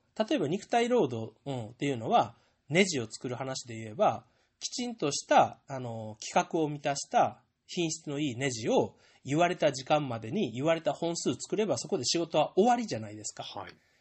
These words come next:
Speaker 1: うん。ところが、えー、何か新しい商品を開発するとか、アイデアを出すっていう仕事においては、定時まで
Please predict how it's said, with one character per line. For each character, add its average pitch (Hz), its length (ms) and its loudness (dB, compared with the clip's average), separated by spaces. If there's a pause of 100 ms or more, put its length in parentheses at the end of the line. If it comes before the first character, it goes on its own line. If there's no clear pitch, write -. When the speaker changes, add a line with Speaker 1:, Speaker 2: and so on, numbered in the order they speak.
(300)
Speaker 1:
う 131 280 -4
ん。 - 40 -18
と 262 120 -2
こ 247 100 2
ろ 240 140 0
が、 240 300 2 (200)
え 123 760 -2
ー、 185 100 -12
何 170 200 0
か 113 240 -4 (180)
新 180 300 2
し 151 320 -2
い - 80 -12
商 170 240 2
品 113 240 -6
を 104 100 -12
開 160 240 0
発 143 300 -6
す - 20 -6
る 127 100 -8
と 117 100 -14
か、 151 260 -8
ア 165 100 4
イ 175 80 0
デ 120 140 -6
ア 107 60 -10
を 107 60 -12
出 147 140 2
す 131 140 -8
っ - 40 -20
て 120 100 -14
い 110 40 -10
う 107 40 -10
仕 - 120 -6
事 143 220 -6
に 143 100 -8
お 135 80 -8
い 110 60 -12
て 113 140 -12
は、 143 300 2 (520)
定 311 240 4
時 160 140 -4
ま 120 180 -8
で 143 300 -2